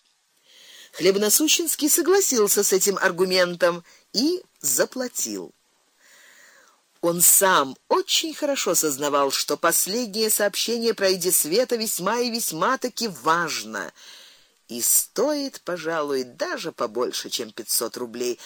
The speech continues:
но не мог не поторговаться, потому таков уж обычай, такова натура. Условились до утра скрыть бумагу от следственного пристава и, стало быть, отсылку вызова предоставить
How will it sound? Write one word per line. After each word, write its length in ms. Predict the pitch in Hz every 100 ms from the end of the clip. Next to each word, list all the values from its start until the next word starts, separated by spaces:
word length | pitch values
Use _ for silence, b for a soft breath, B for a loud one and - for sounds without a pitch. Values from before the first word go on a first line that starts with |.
| B
но 260 | 135 143 135
не 160 | - 147
мог 240 | 131 107
не 60 | 117
поторговаться, 640 | - 117 113 120 110 - -
потому 380 | - 120 131 B B
таков 380 | - - 131 131
уж 160 | 127 -
обычай, 560 | 143 120 143 - 123
такова 320 | 117 131 139
натура. 640 | 131 139 - 135 117 110 110 B B B
Условились 880 | 277 - 320 285 254 247 240 - - B B
до 200 | 143 147
утра 520 | 330 330 - 165 143
скрыть 420 | - - 151 151 123
бумагу 460 | 139 151 240 247
от 180 | 262 151
следственного 640 | - 131 156 - 160 151 143
пристава 560 | 135 135 - 131 131 - B
и, 140 | B 311
стало 260 | - 294
быть, 240 | 247 247 - B B
отсылку 760 | 175 170 - 208 196 - 165 -
вызова 480 | 147 240 269 294
предоставить 680 | 294 185 151 - 247 262 -